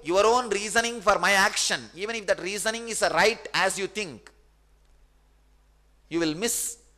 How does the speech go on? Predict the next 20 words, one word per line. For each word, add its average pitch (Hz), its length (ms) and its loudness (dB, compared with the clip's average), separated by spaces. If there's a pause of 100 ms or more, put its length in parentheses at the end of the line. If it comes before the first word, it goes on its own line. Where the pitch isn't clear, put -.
(640)
exactly 202 840 0
my 170 200 0
actions 214 800 -2 (720)
results 170 520 2
over 160 260 6
you. 98 220 -6 (1040)
Please 139 200 -8
understand, 143 500 -10
sometime 156 500 -6 (2250)
when 139 140 -8
I 131 100 -6
say 165 400 -6 (180)
this 147 160 -12
kind 156 220 -6
of 127 100 -2
words, 123 220 -6
you 143 80 -6
will 139 80 -2
have 135 180 0
it. - 200 -12